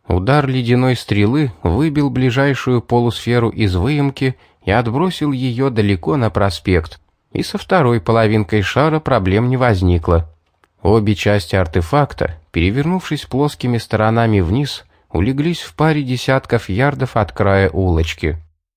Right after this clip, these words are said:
Создав шарик магического света, я направил его к полусферам и обнаружил, что они не реагируют на него. Возможно, эффекторы воплощения режущей сети находились на плоских сторонах,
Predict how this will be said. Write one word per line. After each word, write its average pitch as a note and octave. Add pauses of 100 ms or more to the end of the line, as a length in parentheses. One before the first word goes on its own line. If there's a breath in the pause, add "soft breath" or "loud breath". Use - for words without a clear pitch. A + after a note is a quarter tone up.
(440)
Создав F#2+
шарик A2+
магического G2
света, B2 (340 soft breath)
я A2+
направил D3
его B2+
к -
полусферам A#2+
и G#2+
обнаружил, A2+ (200)
что -
они C#3
не D3
реагируют C#3
на F#2+
него. F2 (540)
Возможно, D3+
эффекторы C#3
воплощения C3
режущей A#2
сети B2+
находились B2
на C#3
плоских E3+
сторонах, F#2+